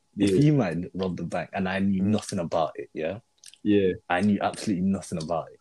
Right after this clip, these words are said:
Speaker 1: And then you, man, like, maybe link up with me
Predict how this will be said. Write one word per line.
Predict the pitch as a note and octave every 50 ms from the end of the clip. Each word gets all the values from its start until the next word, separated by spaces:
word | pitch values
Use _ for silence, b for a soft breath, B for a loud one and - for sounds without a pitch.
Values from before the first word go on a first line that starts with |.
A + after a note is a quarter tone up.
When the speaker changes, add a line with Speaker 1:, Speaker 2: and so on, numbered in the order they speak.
| _ _ -
Speaker 1:
And | G2 F2+
then | G2 F#2+ F#2+ F#2+
you, | G2 G2+ F#2+
man, | F#2+ F#2+ F2 F2 E2+ D#2
like, | E2 D2+ - - _ _ _ -
maybe | F2 F2+ F2+ E2 D#2 E2+ D#2 - - _ _ - - _ _ -
link | - E2 E2+ E2+ E2 - F#2+
up | F2 -
with | E2 D#2+ D2
me | E2 E2 D#2 D2+ D2